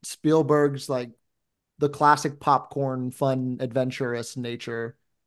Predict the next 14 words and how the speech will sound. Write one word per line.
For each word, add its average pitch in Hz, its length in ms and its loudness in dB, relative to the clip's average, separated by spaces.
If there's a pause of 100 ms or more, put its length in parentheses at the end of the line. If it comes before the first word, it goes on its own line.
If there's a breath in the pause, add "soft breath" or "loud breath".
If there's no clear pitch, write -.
(200)
and 143 100 4
then 165 120 6
you 170 100 6
mix 151 260 2
it - 100 -2
with, 151 160 2
like, 143 180 0
the 139 80 -2
sci-fi 135 720 2
elements 139 580 -2
of 120 320 -4
Lucas, 147 600 0
and 147 240 0
it, 135 180 -4